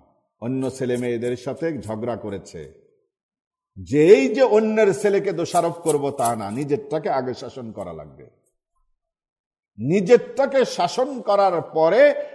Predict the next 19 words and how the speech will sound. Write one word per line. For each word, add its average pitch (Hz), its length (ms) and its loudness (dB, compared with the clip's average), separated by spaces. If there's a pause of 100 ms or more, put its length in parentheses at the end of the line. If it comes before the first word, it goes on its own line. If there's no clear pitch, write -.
(100)
এরপরে 262 400 4
অন্যর 180 460 0
ছেলের 165 600 -2
দোষ 135 240 -4
ত্রুটি 156 300 -4
হলো 165 240 -2
ধরতে 107 360 -12
হবে। 71 300 -14 (720)
মুসা 151 320 0
আলাইহিস 185 300 2
সালাতু 180 380 2
ওয়াস 160 160 -4
সালাম 175 280 0
নিজের 156 320 -2
গোত্রীয় 175 440 -2
মানুষটাকে 190 540 -6
আগে 151 220 -2
শাসন 135 400 -12
করেছেন, 107 420 -12